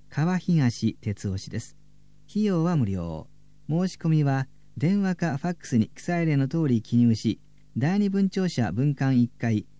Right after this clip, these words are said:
健康推進課健康企画係までどうぞ。電話五二七三の三四九四番、ファックス五二七三の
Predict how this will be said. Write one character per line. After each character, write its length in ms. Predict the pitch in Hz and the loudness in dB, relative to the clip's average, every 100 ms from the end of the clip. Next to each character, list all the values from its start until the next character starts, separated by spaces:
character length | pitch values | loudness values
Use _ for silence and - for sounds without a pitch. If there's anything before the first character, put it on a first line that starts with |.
| - | -20
健 260 | - 160 170 | -2 0 0
康 260 | - 160 156 | 0 0 0
推 260 | - 156 | 0 0
進 260 | 147 151 143 | 0 0 0
課 220 | 139 135 - | 0 -4 -4
健 240 | - 156 147 | -2 -2 0
康 240 | 151 143 | -2 0
企 120 | 127 - | -2 -8
画 140 | 185 | -8
係 500 | 180 175 165 147 151 | -2 -2 0 -2 0
ま 100 | 175 | 0
で 80 | 120 | -2
ど 140 | 87 | -4
う 60 | 78 | -10
ぞ。 160 | 82 - - - - - | -12 -16 -20 -20 -20 -4
電 200 | 139 139 | 0 2
話 120 | 131 127 | 2 0
五 240 | 135 147 | 0 2
二 180 | 147 135 | 4 4
七 200 | 123 123 | 4 2
三 240 | 131 117 | 2 4
の 160 | 120 - | 4 2
三 320 | - 165 196 196 | -6 -2 0 2
四 180 | 165 | 2
九 220 | 117 - 113 | 0 0 0
四 240 | 107 98 | 0 -2
番、 200 | 87 78 - - - - | -4 -10 -14 -20 -20 -6
フ 60 | 165 | -6
ァ 40 | |
ッ 40 | 165 | -6
ク 100 | - | -14
ス 220 | - 104 - - - 120 | -10 -10 -10 -20 -8 -2
五 300 | 143 196 190 | 0 2 4
二 200 | 185 151 | 4 6
七 220 | 123 120 | 4 2
三 260 | 135 117 | 2 4
の 200 | 104 110 | 4 0